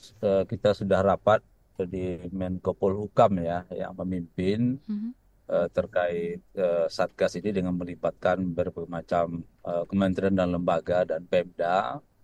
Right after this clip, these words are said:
Speaker 1: eh, dan, eh, dan, eh,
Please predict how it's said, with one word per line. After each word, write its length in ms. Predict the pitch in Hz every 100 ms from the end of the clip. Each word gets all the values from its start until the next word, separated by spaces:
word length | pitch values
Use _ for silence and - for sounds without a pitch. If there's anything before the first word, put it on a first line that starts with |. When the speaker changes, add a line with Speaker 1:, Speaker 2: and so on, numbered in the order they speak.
| _ - - _ _ -
Speaker 1:
eh, 280 | 92 92 92
dan, 480 | 92 95 92 95 95 - -
eh, 580 | 107 95 92 92 92 92 - _ _ _ - - -
dan, 320 | 98 95 98 101 _ -
eh, 260 | 95 92